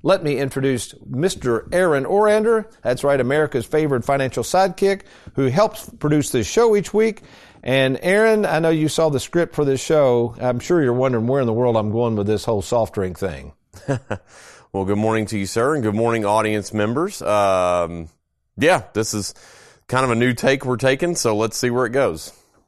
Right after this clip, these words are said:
Speaker 1: Well, and, uh, I think there's an article that goes into this. We won't go into a lot of great detail, but literally, uh, I think you stumbled into this article, and then you and Derek got together and said, "Tony, see if you can make a show out of this. This is very interesting."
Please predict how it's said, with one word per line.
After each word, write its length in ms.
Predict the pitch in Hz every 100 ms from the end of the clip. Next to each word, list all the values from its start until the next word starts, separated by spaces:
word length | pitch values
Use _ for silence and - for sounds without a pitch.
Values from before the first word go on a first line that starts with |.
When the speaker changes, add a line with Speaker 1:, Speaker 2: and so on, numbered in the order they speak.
| -
Speaker 1:
Well, 240 | 196 233
and, 340 | 180 165 151 - -
uh, 280 | 147 139 -
I 140 | 160
think 420 | 156 262 320 -
there's 240 | - 170 156
an 100 | 160
article 420 | 208 277 240 175
that 160 | 139 127
goes 300 | 151 147 127
into 200 | 147 117
this. 240 | 110 104
We 80 | 165
won't 220 | 175 147
go 100 | 147
into 140 | 135 110
a 20 |
lot 240 | 117 147
of 80 | 120
great 260 | 120 120 107
detail, 300 | 156 147 120
but 160 | 123
literally, 560 | 160 285 277 160 151 156
uh, 360 | 131 131 - 135
I 40 |
think 200 | 151 233
you 140 | 156 202
stumbled 400 | - 156 139 135
into 140 | 135
this 200 | 123 117
article, 540 | 139 175 185 120 123 127
and 160 | 117
then 160 | 120 117
you 220 | 143 180
and 120 | 131
Derek 260 | 127 185 170
got 180 | 123 110
together 320 | 123 127 135
and 80 | 127
said, 180 | 131
"Tony, 220 | 170 214 233
see 160 | 196
if 80 | 285
you 80 | 262
can 120 | 202
make 200 | 202 208
a 20 |
show 260 | 117 151 170
out 120 | 117
of 40 |
this. 200 | 104 92
This 180 | 151 165
is 100 | 185
very 300 | 151 156 139
interesting." 580 | 135 120 98 110 98